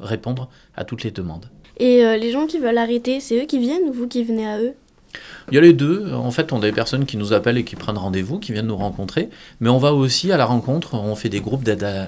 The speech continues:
Speaker 1: d'aide à l'arrêt du tabac. On fait des groupes d'entraide aussi, c'est un peu différent. C'est des personnes qui ont arrêté de fumer mais qui veulent continuer qui veulent se maintenir dans l'arrêt du tabac, parce que des fois on a arrêté, c'est bien,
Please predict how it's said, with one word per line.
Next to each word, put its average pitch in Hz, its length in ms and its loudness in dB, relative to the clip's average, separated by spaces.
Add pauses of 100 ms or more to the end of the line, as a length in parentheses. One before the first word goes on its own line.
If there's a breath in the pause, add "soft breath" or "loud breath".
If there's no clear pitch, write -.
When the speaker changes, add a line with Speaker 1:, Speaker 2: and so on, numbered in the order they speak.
Speaker 1:
d'aide 107 200 -2
à 98 60 0
l'arrêt 98 180 -4
du 95 140 -8
tabac. 98 420 -2 (460 loud breath)
On - 40 -16
fait - 120 -10
des 101 100 -4
groupes 113 180 -2
d'entraide 131 480 0
aussi, 151 220 -2
c'est - 140 -2
un 85 40 -4
peu 131 120 0
différent. 113 420 -2
C'est - 140 -4
des 95 60 -4
personnes 117 300 -2
qui 135 120 -4
ont 95 80 -2
arrêté 127 320 0
de - 80 -10
fumer 135 320 -2
mais 127 80 -2
qui - 160 -8
veulent 104 240 0
continuer 156 720 -2 (420 loud breath)
qui - 60 -4
veulent 120 160 4
se 120 100 -2
maintenir 143 580 2
dans 107 120 -2
l'arrêt 107 220 0
du 107 140 -6
tabac, 110 240 0
parce - 180 -6
que - 80 -2
des 101 120 2
fois 156 140 -4
on 139 80 2
a 107 60 2
arrêté, 107 460 2
c'est - 120 -6
bien, 117 280 -2